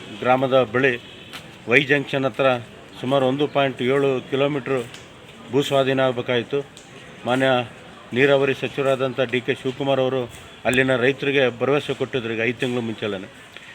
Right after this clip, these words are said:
ಅದೇನೇ ಇದ್ರೆ ಭೂ ಪರಿಹಾರ ಕೊಡೋದ್ರ ಬಗ್ಗೆ ನಾನು ಜವಾಬ್ದಾರಿ ತಾಣ್ತೀನಿ ಅಂತ ಹೇಳಿದ್ರು. ನಾಲ್ಕು ತಿಂಗಳು ಕಳೆದ್ರೂ ಅವರು, ಆ, ರೈತರ ಸಭೆ ಮಾಡಿಲ್ಲ. ಅವರು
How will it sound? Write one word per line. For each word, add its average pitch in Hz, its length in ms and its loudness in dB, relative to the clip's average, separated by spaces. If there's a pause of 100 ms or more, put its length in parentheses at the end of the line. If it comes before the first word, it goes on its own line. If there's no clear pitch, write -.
(320)
ಅದೇನೇ 147 460 4
ಇದ್ರೆ 135 520 0
ಭೂ 135 140 2
ಪರಿಹಾರ 135 360 2
ಕೊಡೋದ್ರ 127 300 -2
ಬಗ್ಗೆ 127 300 0
ನಾನು 120 200 -2
ಜವಾಬ್ದಾರಿ 120 460 0
ತಾಣ್ತೀನಿ 117 380 -4
ಅಂತ 110 120 -6
ಹೇಳಿದ್ರು. 110 360 -6 (520)
ನಾಲ್ಕು 139 380 2
ತಿಂಗಳು 147 240 -2
ಕಳೆದ್ರೂ 139 340 0 (140)
ಅವರು, 127 440 0 (480)
ಆ, 117 120 2
ರೈತರ 127 360 4
ಸಭೆ 131 240 0
ಮಾಡಿಲ್ಲ. 123 340 0 (340)
ಅವರು 117 320 -2